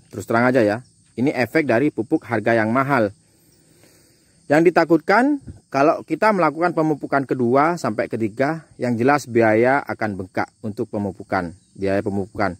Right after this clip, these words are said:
ya, akan bengkak dan besar untuk biaya pemupukan aja tiga kali ya. Eh, untuk itu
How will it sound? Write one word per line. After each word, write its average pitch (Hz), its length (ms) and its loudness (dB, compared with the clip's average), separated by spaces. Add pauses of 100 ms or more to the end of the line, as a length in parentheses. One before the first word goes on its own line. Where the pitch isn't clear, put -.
(440)
ya, 113 320 -8
akan 113 240 -2
bengkak 104 400 -4
dan 101 240 -4
besar 104 480 0
untuk 110 160 -10
biaya 98 260 -2
pemupukan 101 480 -6
aja 135 220 -4
tiga 101 240 -2
kali 104 240 2
ya. 90 80 -2 (1200)
Eh, 117 480 4 (480)
untuk 165 240 0
itu 208 400 4